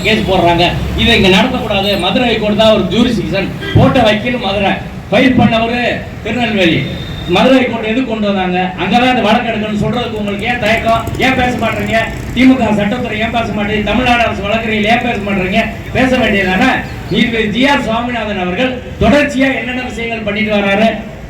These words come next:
இதே இரண்டாவது நீதிபதியா இருக்கக்கூடிய லட்சுமி நாராயணன் அவர்கள், அவர் கவர்னர், அவருக்கு போஸ்டிங் போட்டிருக்காரு சிண்டிகேட் மெம்பரா, அவர் எப்படி அந்த வழக்கு விசாரிக்க முடியும்? ரைட்டு, நீங்க கவர்மெண்ட் கேக்குது, பதில் மனு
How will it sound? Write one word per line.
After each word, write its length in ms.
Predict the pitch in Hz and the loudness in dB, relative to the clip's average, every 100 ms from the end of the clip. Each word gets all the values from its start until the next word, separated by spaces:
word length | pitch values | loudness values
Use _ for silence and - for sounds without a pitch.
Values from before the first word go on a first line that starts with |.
| - | 0
இதே 140 | 185 240 | 2 4
இரண்டாவது 360 | 202 202 262 262 247 | 4 6 6 6 2
நீதிபதியா 360 | 233 - 220 | 0 0 2
இருக்கக்கூடிய 400 | 208 208 196 196 190 | 2 0 -4 -4 -4
லட்சுமி 320 | 196 262 240 | -4 -4 -6
நாராயணன் 380 | 220 202 180 170 | -6 -6 -6 -6
அவர்கள், 280 | 160 175 240 240 - - - - | -4 -2 0 -2 -6 -10 -8 -2
அவர் 200 | 185 208 | 2 4
கவர்னர், 440 | 190 226 262 262 262 | 4 4 4 4 2
அவருக்கு 240 | 233 - 226 | 0 0 0
போஸ்டிங் 340 | 254 247 220 | 0 -2 -4
போட்டிருக்காரு 400 | 208 185 190 180 175 | -4 -2 0 -2 -2
சிண்டிகேட் 420 | 214 226 220 185 | -2 -2 -2 -2
மெம்பரா, 300 | 175 170 170 - - - | -2 -2 -2 -4 -8 -4
அவர் 140 | 196 240 | 0 2
எப்படி 180 | 240 247 | 2 2
அந்த 120 | 240 | 2
வழக்கு 240 | 214 226 220 | 0 0 -2
விசாரிக்க 300 | 214 214 208 | -2 -2 -2
முடியும்? 320 | 202 208 233 - - - - - - - - - - | -2 -2 -2 -4 -8 -10 -10 -8 -8 -8 -8 -8 -2
ரைட்டு, 260 | 220 233 220 | 0 0 4
நீங்க 160 | 214 208 185 - - - - | 6 6 4 0 -6 -10 -2
கவர்மெண்ட் 460 | 196 269 262 247 214 | 2 6 6 4 -2
கேக்குது, 340 | 254 220 208 208 - - - | -4 -4 -4 -6 -6 -10 -6
பதில் 280 | 196 302 294 | 0 4 4
மனு 140 | 269 | 2